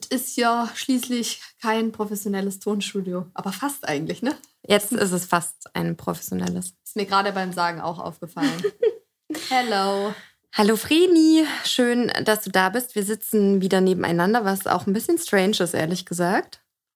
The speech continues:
Speaker 1: Ja, Jana hat grad schon gesagt, so nah waren wir uns schon lange nicht mehr. Stimmt
Speaker 2: Also
Speaker 1: auch.
Speaker 2: uns trennen jetzt vielleicht fünfzig Ze-, Zentimeter. Das ist nicht in den Abstandsregeln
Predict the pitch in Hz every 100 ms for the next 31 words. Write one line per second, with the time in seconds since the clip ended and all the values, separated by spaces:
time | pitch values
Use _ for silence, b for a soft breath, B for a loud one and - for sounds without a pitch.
0 | _ _ _ - 254 240 202 202 220 220
1 | 233 226 233 233 233 220 214 208 - 220
2 | 220 226 240 240 208 202 226 214 233 -
3 | 226 226 220 202 185 190 - 190 185 185
4 | 180 185 185 185 185 - 196 190 - 220
5 | 240 214 - 202 175 208 - 247 262 226
6 | - 208 - - 220 220 202 240 180 180
7 | 185 - 202 - - 220 226 - - 208
8 | 214 208 208 214 - 196 190 190 185 190
9 | 196